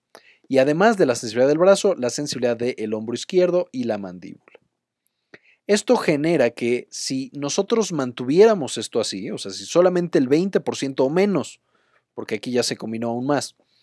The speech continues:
de todas las proyecciones que llegan a la médula espinal en las astas dorsales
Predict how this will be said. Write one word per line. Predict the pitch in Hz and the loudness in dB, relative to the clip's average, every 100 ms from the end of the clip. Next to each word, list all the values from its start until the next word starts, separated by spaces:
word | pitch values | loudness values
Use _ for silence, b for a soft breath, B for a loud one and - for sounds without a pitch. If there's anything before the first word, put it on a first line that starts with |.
| b b b b b b b - | b b b b b b b 0
de | 147 | 0
todas | 147 214 233 | 8 8 10
las | 202 - - | 6 4 -2
proyecciones | 143 135 127 - 175 147 | 0 2 0 0 0 0
que | - 120 | -4 0
llegan | 147 131 104 | 2 2 -2
a | |
la | 98 98 | -4 -4
médula | 113 110 104 98 95 95 | -4 -4 -2 -2 -2 -6
espinal | - 127 120 117 | -8 -8 -4 -2
en | 104 95 | -4 -6
las | 95 - - | -6 -6 -8
astas | 104 104 - 104 101 - - | -6 -8 -6 -4 -4 -4 -10
dorsales | 120 123 - 156 104 - | -2 -2 4 4 4 -6